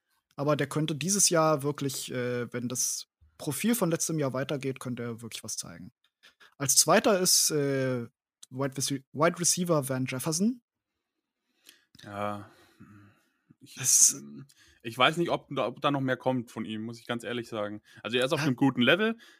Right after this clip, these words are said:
Speaker 2: aber ob da wirklich noch dieser, dass es zum Breakout reicht,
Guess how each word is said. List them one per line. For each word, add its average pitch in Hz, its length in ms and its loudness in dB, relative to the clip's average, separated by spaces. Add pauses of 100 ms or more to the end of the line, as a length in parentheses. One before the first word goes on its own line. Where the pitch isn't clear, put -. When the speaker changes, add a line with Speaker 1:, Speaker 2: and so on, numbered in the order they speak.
(120)
Speaker 2:
aber 120 160 -2
ob 139 160 -4
da 139 140 -4
wirklich 147 220 -8
noch 143 120 -4
dieser, 131 640 0 (600)
dass 127 160 0
es 127 160 -8
zum 117 160 -6
Breakout 147 500 0
reicht, 143 480 -4